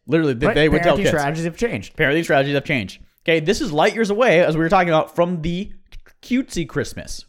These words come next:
Speaker 1: we practice here in the States. Okay, these crazy Slavic Germans and their myths are incredible.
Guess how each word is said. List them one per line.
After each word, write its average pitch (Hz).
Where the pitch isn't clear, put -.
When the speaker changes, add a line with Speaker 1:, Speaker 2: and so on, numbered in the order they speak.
Speaker 1:
we 131
practice 143
here 120
in 160
the 131
States. -
Okay, 139
these 180
crazy 190
Slavic 156
Germans 135
and 160
their 175
myths 196
are 151
incredible. 226